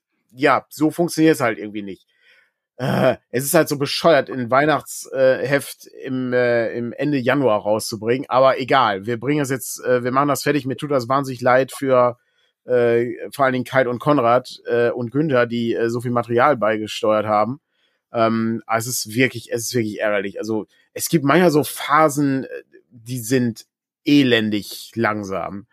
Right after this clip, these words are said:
Ähm, aber ja, äh, kommt, vielleicht denke ich mir noch was Schlaues aus, äh, Weihnachten zwei und dann, weiß ich nicht, <laughs> vielleicht, vielleicht irgendwie sowas. Oder es gibt einen anderen wichtigen Termin. Äh, weiß ich nicht.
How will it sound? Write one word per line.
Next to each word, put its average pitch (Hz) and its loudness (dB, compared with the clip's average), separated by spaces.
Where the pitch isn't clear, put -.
Ähm, 113 0
aber 139 2
ja, 120 2
äh, 123 2
kommt, 165 0
vielleicht 151 2
denke 151 0
ich 120 -10
mir 139 -2
noch 135 -2
was 131 -2
Schlaues 131 4
aus, 117 -2
äh, 110 -6
Weihnachten 113 -2
zwei 113 0
und 110 -10
dann, 104 -4
weiß 120 -2
ich 110 -6
nicht, 98 -8
<laughs> - -12
vielleicht, 139 2
vielleicht 139 0
irgendwie 120 -6
sowas. 110 -4
Oder 147 4
es 135 0
gibt 160 0
einen 131 2
anderen 143 2
wichtigen 127 -4
Termin. 113 -4
Äh, 120 0
weiß 117 0
ich 117 -2
nicht. - -10